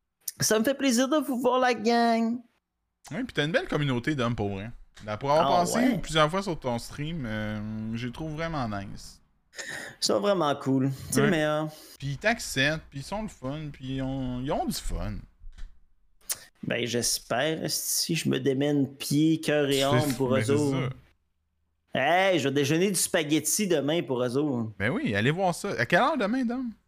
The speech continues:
Speaker 2: On se pague ?
Speaker 1: Man, faut que je me lève. Je, je donne pas de. Moi, là, je suis
Speaker 2: Ah, t'as pas
Speaker 1: rendu
Speaker 2: d'heure, toi.
Speaker 1: Moi, j'ai plus d'heure, man.
Speaker 2: T'as plus d'heure.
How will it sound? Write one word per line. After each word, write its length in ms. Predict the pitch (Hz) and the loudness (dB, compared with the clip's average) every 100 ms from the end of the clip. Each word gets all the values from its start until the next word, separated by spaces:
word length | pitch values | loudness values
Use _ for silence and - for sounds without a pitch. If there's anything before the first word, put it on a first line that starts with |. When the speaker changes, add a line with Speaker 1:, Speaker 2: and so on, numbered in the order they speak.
| _ _ _ _ - 135 | _ _ _ _ -8 -6
Speaker 2:
On 60 | |
se 60 | 135 | -8
pague ? 240 | 208 247 190 - _ _ - - | -8 -10 -12 -16 _ _ -20 -8
Speaker 1:
Man, 240 | - - 107 | -4 -2 -4
faut 160 | - | -4
que 60 | 110 | -2
je 40 | |
me 100 | 120 123 | -2 -2
lève. 320 | 62 65 - | -2 -4 -4
Je, 420 | - - - - 110 | -4 -2 -2 -2 -2
je 80 | 127 | -2
donne 140 | 127 | -2
pas 140 | 127 127 | -2 -2
de. 60 | - | 2
Moi, 220 | 151 180 | 2 4
là, 400 | 170 160 160 160 160 - - _ - | 4 4 2 0 -6 -20 -20 _ -4
je 100 | - | -2
suis 300 | - - - | 0 0 2
Speaker 2:
Ah, 60 | 139 | 4
t'as 100 | 151 | 4
pas 180 | 139 202 | 6 6
Speaker 1:
rendu 0 | 127 127 123 | 8 8 8
Speaker 2:
d'heure, 40 | |
toi. 160 | 160 95 92 - - - - - _ _ _ _ - | 4 0 -4 -8 -10 -12 -12 -20 _ _ _ _ 2
Speaker 1:
Moi, 400 | 185 190 214 220 | 4 6 6 4
j'ai 220 | 143 143 | 4 2
plus 280 | - - 180 | 0 -2 0
d'heure, 480 | 139 127 139 120 117 | 2 4 2 2 0
man. 160 | 123 | 0
Speaker 2:
T'as 80 | 117 | 0
plus 160 | 113 110 | 0 -4
d'heure. 260 | 95 85 | -6 -8